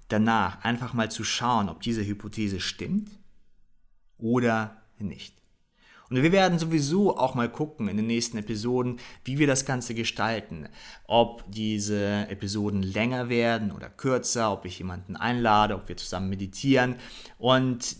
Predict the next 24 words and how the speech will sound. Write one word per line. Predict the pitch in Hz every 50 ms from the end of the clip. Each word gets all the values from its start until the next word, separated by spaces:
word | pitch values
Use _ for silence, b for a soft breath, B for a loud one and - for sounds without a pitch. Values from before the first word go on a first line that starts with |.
| 104 110
da | - 123 131 147 156 160 160 156 156 151 143 - - -
lade | 123 120 120 120 131 135
ich | 135 -
dich | - 123 113 - - -
auch | - 131 143 143 - -
ein, | - 101 110 113 117 117 117
mir | 127 139 139
persönlich | 139 131 123 120 127 127 120 -
Feedback | - - - - - - - -
zu | - - 87
geben. | - - 67 - - - - - _ - -
Denn | 101 101 104 101 104 B B B -
diese | 123 120 123 123
Show | - - - 110 110 110 107 107 104 - - - -
mache | - 104 101 98 - - 101
ich | 98 98 95 - - - -
natürlich | - 95 - - 95 95 92 92 -
für | - - 101 92 92 92 90 92 b b b b b b _ _ -
euch. | 110 113 107 92 - - -
Ich | - - -
probiere | 107 104 101 104 110 110 107 104 98 101
hier | 101 95 101 104 104 101 98 98 98 B B B B -
Mehrwert | 98 104 104 104 104 101 98 101 95 92 92 90 - - - - - -
zu | - - - - 104 95 90 92 95